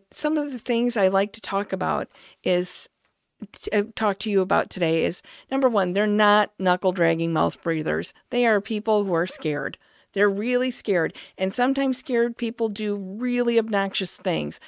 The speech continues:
They yell, they scream, they protest, they break into the Capitol. Some of those people you're not gonna be able to reach. But I want you to think about that Uncle Biff of yours that's sitting at the Thanksgiving table.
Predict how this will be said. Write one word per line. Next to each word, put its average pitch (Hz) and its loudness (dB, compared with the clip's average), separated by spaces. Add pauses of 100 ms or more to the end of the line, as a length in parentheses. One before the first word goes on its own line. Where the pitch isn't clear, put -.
(140)
They 151 -8
yell, 208 6
they 160 0
scream, 220 0 (360)
they 165 4
protest, 214 2 (300)
they 160 2
break 170 2
into 240 0
the 247 -4
Capitol. 180 0 (280)
Some 220 0
of 233 0
those 226 2
people 226 0
you're 208 2
not 190 0
gonna 190 -4
be 180 2
able 175 0
to - -8
reach. 160 -4 (340)
But 240 0
I 254 6
want 277 2
you 392 0
to 339 2
think 240 -2
about 202 4
that 196 4
Uncle 226 0
Biff 190 4
of 190 -4
yours 170 0
that's - -6
sitting 185 -2
at 165 0
the 170 -4
Thanksgiving 165 -2
table. 165 -2